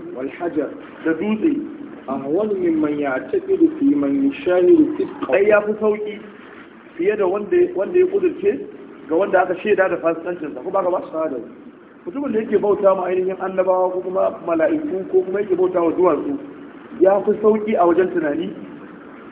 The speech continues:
Speaker 2: an gane, fiye da wanda yake bauta ma wanda aka shaida da fasikancinsa da barnan shi.
Speaker 1: Na'am, wa yashhadu bihi.
Speaker 2: Kuma yake shaidawa da shi. Shi kanshi ya shaida da wannan abu.
Speaker 1: Na'am.
Speaker 2: An gane? Kaga a shikenan mut-, kafiran Makka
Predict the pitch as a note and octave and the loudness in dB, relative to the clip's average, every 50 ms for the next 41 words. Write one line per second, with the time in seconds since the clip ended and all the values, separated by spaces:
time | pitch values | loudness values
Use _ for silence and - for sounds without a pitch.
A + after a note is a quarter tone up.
0 | - - - - E3 E3 F3+ F3+ F3 D#3+ D#3 E3 F3 G3 G3 F#3+ F3 E3 - - | -18 -14 -10 -6 -2 0 2 2 4 2 4 4 4 4 4 4 2 2 4 4
1 | E3 F3+ E3+ E3+ F3 E3 - F#3 F3 E3+ F3+ F3 F3 E3+ D#3+ D3+ D3 C#3+ E3 E3+ | 4 4 4 4 2 4 4 2 0 2 0 0 0 0 -2 -2 -2 -2 -2 -2
2 | D#3+ E3+ E3 - G3+ F3+ E3+ F3 F3 E3 D#3 D#3 D#3+ E3 - - E3+ F3+ F3 E3+ | -2 -2 0 2 2 4 4 4 2 2 2 2 2 2 2 0 -2 -2 -2 -2
3 | D#3+ C#3+ B2+ C3 B2 - - - - - - - - - E3+ - E3+ D#3+ D#3 E3 | -2 -2 -2 -4 -6 -6 -10 -14 -16 -16 -16 -6 -2 0 0 2 2 2 4 4
4 | F#3+ G3+ G3+ - - - - - - - - - - - - A#2 A#2 A#2 A#2 A#2 | 2 2 0 -2 -10 -14 -16 -18 -18 -20 -20 -20 -20 -20 -16 -14 -12 -12 -12 -12
5 | A#2 A#2 A2+ A#2 B2+ D#3 F3+ - - E3 D3+ C#3 C3+ A#2+ B2 A#2+ A2+ G#2 - - | -12 -8 -6 -4 -4 -4 -4 -4 -4 -4 -4 -4 -4 -6 -6 -8 -8 -10 -10 -6
6 | F#3 G3+ G#3 A3 G#3+ G#3+ G3+ F3 - - A3 G3+ F3+ F#3 F3+ E3+ E3+ E3 - - | 0 2 2 2 2 2 0 0 2 4 4 4 6 6 4 4 2 0 -2 -4
7 | - - - - - - - - - - - - - - - - - - - G#3 | -6 -8 -12 -14 -14 -16 -20 -20 -20 -20 -20 -20 -20 -20 -20 -20 -20 -18 -16 -12
8 | A3 - A3+ G3+ - E3+ F3 F3 F3 F3 G3 E3+ E3+ E3 D#3+ D#3 C#3 B2+ C3+ D#3 | -6 -6 -4 -2 0 0 0 0 2 4 4 4 4 4 2 2 0 0 -2 -2
9 | D3+ C#3+ C3 B2+ A2+ - - - - - - - - A#2+ A#2+ A#2 A2+ A2+ A2+ A2+ | -2 -4 -6 -6 -8 -12 -16 -18 -20 -20 -18 -18 -14 -12 -10 -8 -8 -6 -6 -6
10 | A2+ D3+ D#3+ F3+ F#3 A3 A#3 - - - - - - - - - - - - - | -4 -2 0 2 2 0 -2 -8 -10 -14 -16 -18 -18 -18 -18 -18 -20 -20 -20 -20
11 | - - - - - - - E3+ F#3 F#3 - - F#3 G3+ F#3+ G3 F3 F3 F3+ F#3 | -20 -20 -20 -18 -8 -4 -2 0 2 0 0 0 -4 -6 -4 -2 -2 0 -2 -2
12 | F#3 F3+ - - - - - - - - - - - D#3 D#3 D#3+ D#3 - - - | -4 -6 -10 -12 -12 -14 -14 -16 -16 -18 -18 -16 -12 -8 -6 -4 -4 -4 -6 -8
13 | - - F3 E3+ E3 D3+ F#3 G#3 G#3 G#3 A#3 G#3+ - E3 C3+ | -2 0 2 2 2 2 2 2 2 2 0 2 0 -2 -2